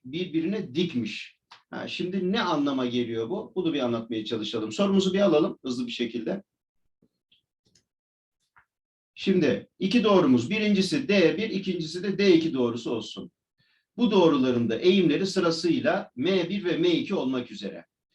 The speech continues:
İki doğru birbirine dik ise bu doğruların eğimlerinin çarpımı eksi bire eşittir. Kuralımız bu. Doğrular birbirine dik ol-, olduğu zaman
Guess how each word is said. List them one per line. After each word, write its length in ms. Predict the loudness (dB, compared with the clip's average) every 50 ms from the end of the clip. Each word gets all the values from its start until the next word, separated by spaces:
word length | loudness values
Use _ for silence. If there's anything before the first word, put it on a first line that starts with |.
| _ _ _ _ _ _ _ _ _ _
İki 320 | -4 -2 -2 0 0 0 2
doğru 400 | 2 2 2 0 -2 -2 0 0
birbirine 640 | 0 0 2 4 2 4 4 2 0 -2 -2 -2
dik 240 | 0 0 0 0 -2
ise 420 | -4 -2 -2 -2 -2 -2 -2 -6 _ _ _ _ _ _ _ _ _ _ -2
bu 200 | 2 2 4 4
doğruların 580 | 4 4 4 2 0 0 -2 -4 -6 -8 -6 -2
eğimlerinin 680 | 0 0 0 2 0 0 0 -2 -2 -2 -2 -4 -4 -4
çarpımı 480 | -2 2 2 2 2 0 -4 -6 -6 -4
eksi 360 | -4 -4 -4 -4 -6 -6 -4
bire 120 | -4 -4
eşittir. 640 | -6 -6 -8 -12 -14 -18 -20 -20 -20 -20 -20 _ _ _ _ _ _ _ _ _
Kuralımız 520 | -4 0 0 0 0 0 0 0 -2 -4
bu. 180 | -8 -10 -14 -20 _ _ _ _ _ _ _ _ _ _ _ _ _ -4 0
Doğrular 600 | 2 4 4 4 4 4 4 2 -2 -2 -4 -4
birbirine 580 | -4 -2 -2 -2 -4 -4 -2 -2 -2 -4 -4 -4
dik 180 | -4 -2 0
ol-, 280 | 0 -2 -2 -4 -6 -12 -16 _ -8
olduğu 380 | -4 -4 -2 0 0 0 0
zaman 460 | 0 0 0 0 0 0 -2 -4 -10